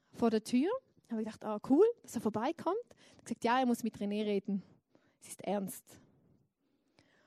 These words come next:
Und die sind dann spazieren gegangen, stundenlang haben die miteinander geredet.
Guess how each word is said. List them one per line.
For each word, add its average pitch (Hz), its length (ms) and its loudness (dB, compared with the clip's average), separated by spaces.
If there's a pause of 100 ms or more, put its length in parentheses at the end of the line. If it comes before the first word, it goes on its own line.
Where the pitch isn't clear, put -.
(180)
Und 202 160 -4
die 208 40 -2
sind 202 220 -2
dann 202 120 -2
spazieren 226 420 -2
gegangen, 247 320 -2
stundenlang 233 520 -2
haben 220 100 0
die 214 80 -6
miteinander 196 460 -4
geredet. 220 500 -4